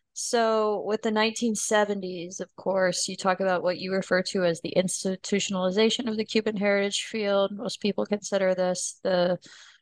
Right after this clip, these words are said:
really the height of Soviet influence in Cuba. So I was hoping you could tell us a little bit about what you mean by, by institutionalization,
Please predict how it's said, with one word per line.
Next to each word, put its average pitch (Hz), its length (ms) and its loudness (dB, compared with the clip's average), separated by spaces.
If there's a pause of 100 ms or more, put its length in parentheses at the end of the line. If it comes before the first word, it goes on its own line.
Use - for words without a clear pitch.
(160)
really 202 220 2
the 190 140 -2
height 196 320 2
of 202 100 -6
Soviet 202 380 2
influence 202 560 0
in 208 100 -2
Cuba. 214 640 0 (140)
So 233 220 0
I 214 60 2
was 220 100 -4
hoping 269 300 0
you 254 80 0
could 247 100 0
tell 208 180 2
us 208 120 0
a 202 140 -4
little 185 280 2
bit 180 200 2
about 175 240 2
what 170 160 0
you 175 120 -8
mean 170 260 -6
by, 165 600 2
by 160 340 2
institutionalization, 165 1400 0